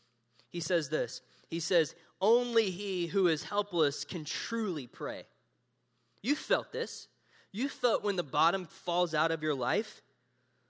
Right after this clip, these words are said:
but there's nowhere to turn, nowhere to grab. Where are you going? You're going up. Your words go naturally up.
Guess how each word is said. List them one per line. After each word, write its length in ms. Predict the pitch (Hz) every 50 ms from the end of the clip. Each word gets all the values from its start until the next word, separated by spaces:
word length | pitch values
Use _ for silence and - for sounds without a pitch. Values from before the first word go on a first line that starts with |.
| _ _ _ _ _
but 120 | - 170 165
there's 180 | 190 165 139
nowhere 540 | 165 170 170 180 202 208 208 202 196 190 185
to 160 | - - 175
turn, 380 | - - 185 190 196 202 202 185
nowhere 300 | 175 185 202 202 196 190
to 100 | 175 151
grab. 520 | 120 - 123 127 127 139 160 185 208 208 - - - _ -
Where 280 | 143 156 185 214 233
are 40 | 233
you 140 | 220 196 202
going? 320 | 170 196 214 202 151 127
You're 120 | 131 151 156
going 480 | 147 185 214 233 226 202 175 160 147 - _ _ -
up. 300 | 208 208 143 - - - _ _ _ _ _ _ _ _ _ _ _ _ _ _ _ _ _
Your 120 | - 180 175
words 440 | 165 202 233 240 226 202 175 156 -
go 140 | - 196
naturally 760 | 170 160 165 180 180 202 214 226 - - 240 220 208 196 185 180
up. 200 | 185 139 113